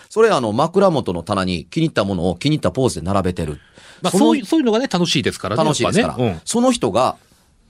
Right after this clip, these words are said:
Speaker 1: 「これ、面白いなあ」と、ふと見入られたものに眺めてたりするのを、店の店主が見逃すはずがない。
Speaker 2: はい。
Speaker 1: 日本語で言うところの、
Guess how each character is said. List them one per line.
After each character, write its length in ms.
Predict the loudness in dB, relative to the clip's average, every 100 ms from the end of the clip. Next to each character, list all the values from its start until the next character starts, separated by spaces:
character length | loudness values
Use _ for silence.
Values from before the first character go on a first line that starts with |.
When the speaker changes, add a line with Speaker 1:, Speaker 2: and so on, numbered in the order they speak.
| _ _ _ _ _ _ -16
Speaker 1:
「こ 220 | -6 0
れ、 180 | 0 0 -6 -20 _
面 240 | -2 0 0
白 300 | 0 4 4
い 40 |
な 560 | 4 4 4 2 0 -6
あ」 20 | -14 -20 -20 -20 _ _ _ _ _ _ _ _ -20 -20 _ _ _ _ _ _ _
と、 220 | 4 4 2 _ _ -20 _ _
ふ 240 | -6 -2 2
と 160 | 4
見 140 | 4 6
入 80 |
ら 80 | 6
れ 60 | 4
た 120 | 0
も 140 | 0
の 80 | 0
に 160 | 0 -2
眺 220 | -2 -2
め 80 | -2
て 100 | -4
た 100 | -6
り 80 | -8
す 100 | -10
る 140 | -12 _ _ 0
の 120 | 2
を、 220 | 2 0 -10 _ _ _ _ -4
店 280 | -2 2 2
の 120 | 4
店 200 | 4 4
主 140 | 2
が 100 | -4
見 160 | -2 -2
逃 180 | 0 -2
す 100 | -4
は 120 | -8
ず 120 | -8
が 100 | -8
な 100 | -10
い。 40 | -12
Speaker 2:
は 340 | -6 -4 -2
い。 240 | -4 -8 -16 _ _ _ _ 0
Speaker 1:
日 80 | 2
本 160 | 4
語 60 | 4
で 80 | 2
言 40 |
う 40 | 0
と 100 | 0
こ 80 |
ろ 60 | 0
の、 180 | -2